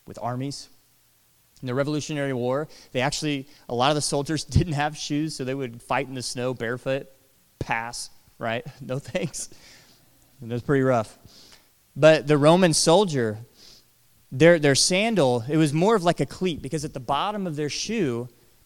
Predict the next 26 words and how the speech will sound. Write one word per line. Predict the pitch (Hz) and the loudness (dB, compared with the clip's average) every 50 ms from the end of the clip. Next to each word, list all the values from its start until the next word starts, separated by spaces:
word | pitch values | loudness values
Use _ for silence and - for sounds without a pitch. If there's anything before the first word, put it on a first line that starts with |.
| _ - | _ 0
were | 143 147 | 0 2
spikes. | - - - - 214 202 185 147 - - - - - - - - - - - _ _ _ _ _ _ _ _ _ _ _ _ _ _ _ - | 2 2 0 -2 -2 -2 -4 -4 -6 -6 -6 -4 -4 -6 -8 -12 -18 -20 -20 _ _ _ _ _ _ _ _ _ _ _ _ _ _ _ -6
And | 139 139 | 0 2
they | 143 160 | 4 4
would, | 165 165 170 - | 4 4 0 0
it | 156 | -2
would | 143 151 165 | -2 0 0
allow | 156 135 135 143 151 185 202 | 0 2 4 4 4 4 4
them | 196 196 175 147 | 2 0 -2 -2
to | - 156 | -4 -4
position | 135 151 143 123 156 202 - 208 190 | -2 -2 -2 -2 -2 -2 -2 -2 -2
themselves | 170 151 139 - 160 147 135 - | -2 -2 -2 -2 -2 -2 -2 -2
firmly | - - - 180 190 196 190 180 165 | -4 -2 -2 -2 0 -2 -2 -4 -4
in | 156 143 | -4 -4
the | 143 | -2
ground, | 120 143 151 165 180 165 143 - | 0 2 2 2 2 0 0 -2
to | - 139 | -4 -2
be | 131 156 - - | -2 -2 -2 0
unmoving. | 160 170 165 151 160 175 175 143 135 110 107 - _ _ _ _ _ - - - - - | 0 0 0 0 0 0 0 -2 -4 -6 -10 -14 _ _ _ _ _ -20 -20 -10 -6 -4
And | 156 143 | 0 2
so | 185 | 4
when | 190 185 | 4 4
Paul | - 160 196 208 208 | 4 4 4 4 4
says, | 180 170 196 196 175 143 - - - - - | 4 4 4 2 2 2 -2 -10 -8 -4 -4
"With | 170 - | -2 0
the | 170 - | 0 -2